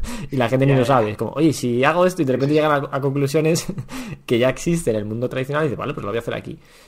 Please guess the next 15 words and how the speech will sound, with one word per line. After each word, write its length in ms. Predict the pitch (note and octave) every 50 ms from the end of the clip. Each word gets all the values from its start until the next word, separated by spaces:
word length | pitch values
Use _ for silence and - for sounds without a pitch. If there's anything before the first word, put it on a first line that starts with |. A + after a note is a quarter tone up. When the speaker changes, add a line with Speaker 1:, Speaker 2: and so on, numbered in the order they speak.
| -
Speaker 1:
Pero 120 | - B2 A#2+
claro, 240 | D3+ D#3+ - - - - - - - -
a 60 | A#2+
la 80 | A2+ A#2
vez, 200 | C3+ D3 C#3+ A#2+
hacer 220 | G#2+ - C3 C3
eso 160 | C3+ C3+ D3
sin, 480 | C#3 - C#3 C#3+ C#3 C#3+ C#3 C3+ C#3 - - -
sin 440 | - - - - B2+ A#2 A2+ A2+ A2
todo 320 | - A#2 B2 B2+ C3 C3+
ese, 520 | C#3 C3+ C#3 - C#3+ C#3 C3+ C3+ C3 C3+ C3+
ese, 560 | C3 - - C3+ B2+ B2+ B2+ B2+ B2+ B2+ C3+ _ _ _ _ _ _ _ _ _ _ _ _ _ _ _ _ _ _ _ _ _ -
ese 280 | - C3+ C3 - C3+ C3
pa-, 180 | C3+ - - -
eh, 200 | C2 C2+ -